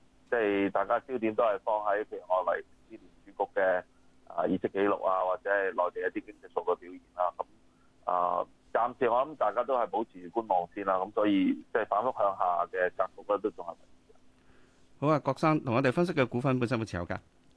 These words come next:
Speaker 1: 誒，冇持有嘅。
Speaker 2: 多謝晒你嘅分析。咁跟住同大家講下美元對一啲主要貨幣嘅賣價：對港元七點七六五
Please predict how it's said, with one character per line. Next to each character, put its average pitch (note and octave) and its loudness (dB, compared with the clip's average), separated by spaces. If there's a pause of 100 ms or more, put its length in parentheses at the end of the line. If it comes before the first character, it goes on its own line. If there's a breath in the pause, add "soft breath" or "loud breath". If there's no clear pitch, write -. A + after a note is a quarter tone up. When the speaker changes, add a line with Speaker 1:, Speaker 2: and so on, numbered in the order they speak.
(560)
Speaker 1:
誒， F#2 0
冇 F2+ -4
持 - -16
有 - -4
嘅。 - -20 (180)
Speaker 2:
多 C3+ 2
謝 G#2+ 2
晒 F#2+ 2
你 G2 -2
嘅 G2+ -2
分 B2 -2
析。 C#3+ -2 (680 soft breath)
咁 G3 0
跟 A#3 2
住 G3 4
同 A2+ 2
大 A2+ 2
家 D3 4
講 C#3+ 4
下 D3 4
美 C3+ 2
元 G2 0
對 B2 2
一 C#3 0
啲 E3+ -2
主 - -4 (100)
要 C#3 0
貨 A#2 2
幣 F#2+ 2
嘅 G#2+ 0
賣 G2+ 2
價： A2 4
對 A2+ 0
港 G#2 2
元 G2 -2
七 C3+ -4
點 A2 -4
七 C#3 0
六 B2 2
五 - -4